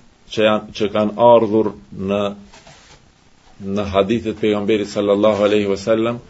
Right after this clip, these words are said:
se si pejgamberi alayhi salatu wassalam është lutur, do të thonë se si i ka ngritur duart gjatë lutjes, dhe Sheh Uthejmini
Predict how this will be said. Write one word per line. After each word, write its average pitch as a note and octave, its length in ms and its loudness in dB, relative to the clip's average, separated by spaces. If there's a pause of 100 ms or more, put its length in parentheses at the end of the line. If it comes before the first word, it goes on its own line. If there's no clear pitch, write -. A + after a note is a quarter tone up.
(260)
se G#2 160 -6
si A#2+ 160 -4
pejgamberi G#2+ 640 0
alayhi G2+ 320 0
salatu G#2 460 0
wassalam G#2+ 500 0 (560)
është - 720 -6
lutur, A2+ 480 2 (280)
do F#2+ 100 -12
të F#2 80 -14
thonë A2 160 -6
se G#2+ 100 -8
si A#2 160 -4
i A2 60 -4
ka G#2+ 100 -2
ngritur G#2 480 -2 (120)
duart G#2+ 440 2
gjatë G2+ 300 0
lutjes, B2+ 480 -4 (420)
dhe G#2 160 -4
Sheh C3 320 -2
Uthejmini A#2 640 -2